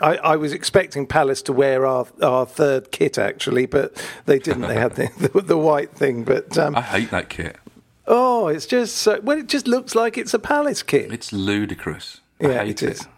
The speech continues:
Speaker 2: It's,
Speaker 1: It is.
Speaker 2: what, what were they thinking? Anyway, we can get hung up on that. But, you know.
Speaker 1: <laughs> Let's get hung up on our kits. But, uh, yeah, I think you're, you're right. It's horrible. But, um, so, yes,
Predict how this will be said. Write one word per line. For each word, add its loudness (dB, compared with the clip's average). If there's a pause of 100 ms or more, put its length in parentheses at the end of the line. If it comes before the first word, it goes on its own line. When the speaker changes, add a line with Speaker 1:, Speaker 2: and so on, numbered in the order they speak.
Speaker 2:
It's, -4
Speaker 1:
It -4
is. 0
Speaker 2:
what, -2
what -4
were -2
they -6
thinking? -8
Anyway, -6
we -10
can -8
get -6
hung -8
up -14
on -14
that. -16 (120)
But, 0
you -12 (560)
know. 2 (220)
Speaker 1:
<laughs> -10
Let's 2
get 2
hung -2
up 0
on 2
our -2
kits. -2
But, -2
uh, 2
yeah, 2
I 0
think -2
you're, 2 (320)
you're 2
right. 0
It's -2
horrible. 0
But, 0
um, 0 (300)
so, 4
yes, 0